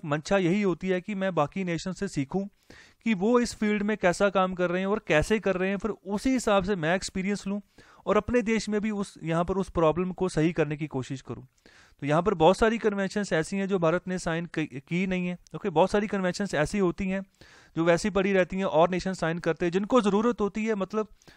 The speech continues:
वही उस कन्वेंशन को साइन करने के लिए जाता है। तो भारत भी हर एक कन्वेंशन को साइन नहीं कर लेता, भारत यहाँ पर भी चुनिंदा कन्वेंशंस को साइन करके चलता है।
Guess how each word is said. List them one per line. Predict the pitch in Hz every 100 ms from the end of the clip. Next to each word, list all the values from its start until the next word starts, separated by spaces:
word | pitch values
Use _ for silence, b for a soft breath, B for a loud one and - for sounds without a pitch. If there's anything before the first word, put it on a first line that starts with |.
| b 160
वही | 202 247
उस | 214 208
कन्वेंशन | 202 175 170 180
को | 180 -
साइन | 151 156
करने | 156 147 147
के | 143
लिए | 135
जाता | 117 123
है। | 123
तो | 170
भारत | 151 190 196
भी | 180 220 233
हर | 160 208
एक | -
कन्वेंशन | 196 190 180 185
को | 180 185
साइन | 160 156
नहीं | 185
कर | 175 160
लेता, | 151 175 202 b b b b -
भारत | 147 202 196
यहाँ | 185 190
पर | 196
भी | 196 214
चुनिंदा | 196 180 185 214
कन्वेंशंस | 202 175 165 180 170
को | 180
साइन | 165 139 151
करके | 135 143
चलता | 131 117 120
है। | 110